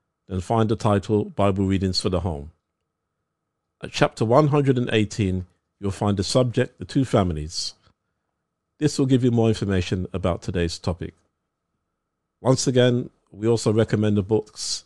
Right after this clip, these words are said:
Steps to Christ and Thoughts on the Mount of Blessing. These are two other excellent sources and references for you to study,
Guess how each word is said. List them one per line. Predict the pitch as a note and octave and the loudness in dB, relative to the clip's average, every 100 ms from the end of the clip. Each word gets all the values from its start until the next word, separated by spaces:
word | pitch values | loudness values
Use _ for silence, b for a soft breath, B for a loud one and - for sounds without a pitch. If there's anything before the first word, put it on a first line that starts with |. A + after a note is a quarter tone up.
| _ | _
Steps | - - C3+ - - | -14 0 0 0 -6
to | A2+ | -12
Christ | - C#3+ D#3+ - - - b b _ - | -2 2 4 2 -6 -10 b b _ -8
and | G2+ F#2 | -6 -4
Thoughts | B2 A2 - | 0 0 0
on | G#2 | -2
the | F#2+ | 0
Mount | F#2 F#2 | -2 -2
of | F2 | -4
Blessing. | F#2 F#2+ F#2+ F2+ - _ _ _ _ - | -2 -2 -2 -6 -10 _ _ _ _ -4
These | B2 B2 | 0 4
are | A#2 A2 _ - | 2 0 _ -6
two | - C#3 C3+ | 0 2 4
other | C3 A#2+ G#2+ G#2+ b b b b - | 2 4 2 0 b b b b -4
excellent | B2 - A2+ G#2 G#2 - - | -2 0 0 0 -2 -8 -8
sources | - A#2+ G#2 - E2+ F#2+ - - | -2 0 0 -2 -4 -4 -6 -6
and | G2 G2+ | -4 2
references | A2 - G2+ - F#2+ - | 0 0 -6 -6 -10 -6
for | |
you | G2+ | -6
to | - G2+ | -4 -6
study, | - D3+ D3 D2+ | 2 6 6 4